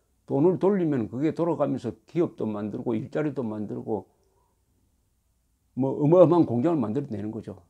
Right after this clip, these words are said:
돈은 돌아야 한다. 이겁니다. 이런 예수는 공짜를 싫어하는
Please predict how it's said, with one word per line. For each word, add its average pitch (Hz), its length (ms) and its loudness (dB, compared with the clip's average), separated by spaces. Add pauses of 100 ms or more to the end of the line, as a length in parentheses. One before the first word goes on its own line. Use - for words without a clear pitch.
(120)
돈은 131 440 -2
돌아야 143 360 -6
한다. - 380 -20 (640)
이겁니다. 113 440 -10 (600)
이런 160 360 4
예수는 110 540 -4 (1300)
공짜를 139 480 6
싫어하는 127 720 -2